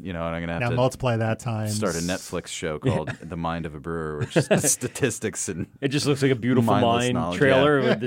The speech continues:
Speaker 3: things
Speaker 1: Yeah.
Speaker 3: are just spinning around.
Speaker 1: Yeah,
Speaker 3: You could actually
Speaker 1: it
Speaker 3: do an Instagram app on that. You should. <laughs>
Speaker 1: Really?
Speaker 3: Yeah, they have, like, a,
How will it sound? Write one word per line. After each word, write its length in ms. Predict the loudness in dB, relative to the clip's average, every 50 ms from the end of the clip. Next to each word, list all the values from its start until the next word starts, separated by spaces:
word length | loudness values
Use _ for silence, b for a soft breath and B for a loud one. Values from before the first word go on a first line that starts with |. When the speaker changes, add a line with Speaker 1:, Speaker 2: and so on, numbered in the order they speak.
| -2 -2 0
Speaker 3:
things 100 | 2 6
Speaker 1:
Yeah. 240 | 6 8 8 6 4
Speaker 3:
are 40 |
just 160 | 2 -2 -6 -6
spinning 280 | -6 -4 -4 -4 -4
around. 340 | -6 -6 -6 -6 -4 -4 -2
Speaker 1:
Yeah, 100 | 0 2
Speaker 3:
You 60 | 4 4
could 20 |
actually 220 | 4 4 2 2
Speaker 1:
it 20 | 4
Speaker 3:
do 100 | 4 6
an 60 | 4
Instagram 500 | 4 2 2 0 0 2 2 2 2 2
app 180 | 0 -2 -2 -4
on 140 | -4 -4
that. 260 | -4 -4 -4 -4 -6 -8
You 80 | -10
should. 200 | -10 -10 -12 -10 -8
<laughs> 180 | -8 -8 -6 -4
Speaker 1:
Really? 360 | -2 0 2 2 2 0 2
Speaker 3:
Yeah, 140 | 2 2 2
they 120 | 2 2
have, 140 | 0 -2 -2
like, 120 | -4 -4 -4
a, 320 | -4 -4 -6 -6 -8